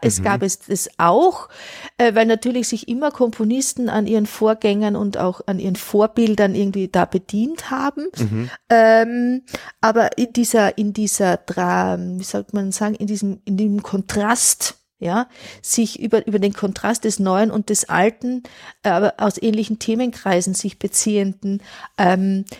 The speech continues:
Speaker 1: das ist schon etwas, was in der neuen Musik, in der, in der Jetztzeitmusik, ähm, ähm,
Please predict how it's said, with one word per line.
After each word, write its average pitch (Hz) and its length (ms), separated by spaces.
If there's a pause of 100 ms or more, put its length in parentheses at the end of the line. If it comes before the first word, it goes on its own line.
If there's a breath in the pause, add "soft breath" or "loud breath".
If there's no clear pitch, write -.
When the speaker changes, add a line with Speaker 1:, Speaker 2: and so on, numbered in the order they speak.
(160 loud breath)
Speaker 1:
das 196 200
ist 233 180
schon 214 380
etwas, 190 520 (200 loud breath)
was - 240
in 190 160
der 190 80
neuen 185 320
Musik, 202 400
in 196 80
der, 180 260
in 180 140
der 185 120
Jetztzeitmusik, 190 1600
ähm, 175 560 (760 loud breath)
ähm, 165 1160